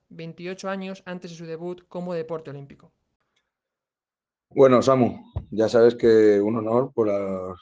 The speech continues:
Speaker 2: estar aquí y haberte pasado para explicarnos lo que es la organización deportiva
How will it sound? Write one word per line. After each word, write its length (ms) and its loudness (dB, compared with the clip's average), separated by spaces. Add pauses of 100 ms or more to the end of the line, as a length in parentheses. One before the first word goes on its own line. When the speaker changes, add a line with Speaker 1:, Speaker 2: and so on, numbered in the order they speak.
Speaker 2:
estar 240 -6
aquí 380 -2
y 40 0
haberte 320 -2
pasado 320 -4
para 480 -4
explicarnos 520 -8
lo 100 -4
que 100 -10
es 60 -4
la 120 -4
organización 520 -14
deportiva 560 -2